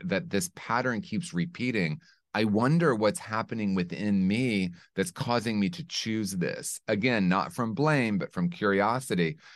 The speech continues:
Because if I've created that over and over again, there is a way for me to uncreate that and to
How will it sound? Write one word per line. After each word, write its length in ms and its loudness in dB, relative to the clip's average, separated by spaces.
Because 260 0
if 200 2
I've 320 2
created 640 2
that 200 0
over 360 0
and 80 2
over 260 0
again, 540 2
there 180 4
is 440 0
a 80 -2
way 200 0
for 180 -4
me 140 4
to 140 -2
uncreate 800 0
that 320 0
and 180 -2
to 140 -4